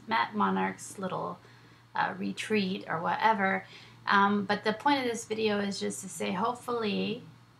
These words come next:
that Matt Monarch will get this guy on a raw food diet,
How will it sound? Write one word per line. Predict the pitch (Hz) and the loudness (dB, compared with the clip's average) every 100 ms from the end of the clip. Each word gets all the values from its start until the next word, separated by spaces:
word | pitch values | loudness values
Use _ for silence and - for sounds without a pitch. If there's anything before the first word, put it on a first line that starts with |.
| - 196 | -18 -8
that | 185 190 190 202 | 2 4 4 4
Matt | 196 196 214 - 254 | 2 4 2 0 -2
Monarch | 220 214 202 185 190 - - - | 4 6 6 4 2 -4 -12 -6
will | 208 | -4
get | 196 202 - | -2 -4 -4
this | 208 - | -8 -6
guy | - 196 196 | 0 2 4
on | - 190 | 2 2
a | 190 | 0
raw | 190 190 196 | 2 4 4
food | - - 196 185 | 0 -8 -8 2
diet, | 202 214 202 | 8 8 8